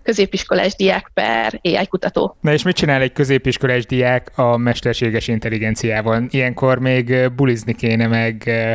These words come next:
Speaker 2: meg nem tudom, mindenféle diák dolgokat csinálni, nem? <laughs>
Speaker 1: Két, ö, projektem van jelenleg. Öm, az egyik az egy, ö, visszáramlások detektálásával, ö, foglalkozó kutatás, ö,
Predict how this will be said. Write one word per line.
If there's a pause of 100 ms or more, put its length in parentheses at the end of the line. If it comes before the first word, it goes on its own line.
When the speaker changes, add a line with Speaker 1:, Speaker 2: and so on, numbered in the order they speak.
(120)
Speaker 2:
meg
nem
tudom,
mindenféle (680)
diák
dolgokat
csinálni,
nem? (680)
<laughs>
Speaker 1:
Két,
ö,
projektem
van
jelenleg. (160)
Öm,
az
egyik
az
egy,
ö,
visszáramlások
detektálásával,
ö, (320)
foglalkozó
kutatás, (360)
ö,